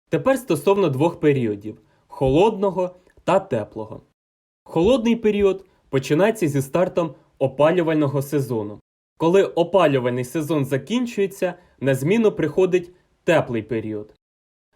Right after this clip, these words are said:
Навіщо це враховувати? Бо щоб вода стала гарячою, її потрібно нагріти до температури п'ятдесят п'ять градусів Цельсія, бо за неї гине небезпечна для людини бактерія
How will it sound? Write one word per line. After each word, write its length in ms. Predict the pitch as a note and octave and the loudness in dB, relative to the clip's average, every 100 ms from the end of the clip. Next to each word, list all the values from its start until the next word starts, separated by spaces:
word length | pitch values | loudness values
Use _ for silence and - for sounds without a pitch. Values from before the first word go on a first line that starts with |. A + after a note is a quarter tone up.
| - | -2
Навіщо 440 | C#3+ F#3 D4 G#3+ | 0 2 0 -2
це 200 | C#3+ F#3 | 0 0
враховувати? 760 | F#3+ F#3 - C3 G#2+ A2 - - _ _ _ _ - | 2 0 0 -4 -4 -8 -10 -20 _ _ _ _ -4
Бо 140 | C#3+ | -2
щоб 240 | C#3+ G3 | 0 0
вода 340 | F3 G3+ F#3 C#3+ | 2 2 4 2
стала 400 | - D#3+ D3 B2 | 0 0 2 2
гарячою, 720 | C3 C#3+ G#3+ B3 - F3 D#3+ _ _ _ _ | 0 0 0 -2 -8 -8 -10 _ _ _ _
її 140 | F#3 A#3+ | -4 0
потрібно 460 | G#3+ F3 F3 D3+ | 0 0 -2 0
нагріти 460 | D3 D3 F3 C#4 F#3 | 0 0 -2 -2 0
до 140 | C#3 | 0
температури 800 | C3+ C3+ C#3+ C#3 C3+ A3+ A#3 G#3 - _ _ | 0 -2 0 0 0 0 0 -2 -6 _ _
п'ятдесят 580 | - C#3 C#3+ C#3+ C#3 - | -4 -2 -2 -2 -2 -2
п'ять 340 | D3+ G#3+ A#3 - - | -2 -2 -2 -10 -14
градусів 680 | A#2 C#3 E3 D#3 D3 D3 | -4 0 2 0 0 -2
Цельсія, 600 | C#3 B2 G#2+ G#2 - G#2+ - _ _ _ _ | -2 -4 -4 -6 -14 -16 -16 _ _ _ _
бо 180 | B2 D3 | 0 0
за 180 | C#3+ D#3 | 2 2
неї 420 | F#3+ A#3+ G#3 G#3 - _ | 2 0 -2 -6 -8 _
гине 340 | B2+ D#3 F#3+ F#3+ | -6 0 2 2
небезпечна 800 | F#3 F#3+ G3 - D3 - B2+ A2+ | 2 2 -2 -2 -2 0 -6 -4
для 160 | C3+ | -2
людини 420 | D3+ D3+ D3 B2 | -2 0 0 0
бактерія 680 | A2 B2 - G#3+ A3 G3+ F#3+ | -2 -2 0 0 0 -2 -4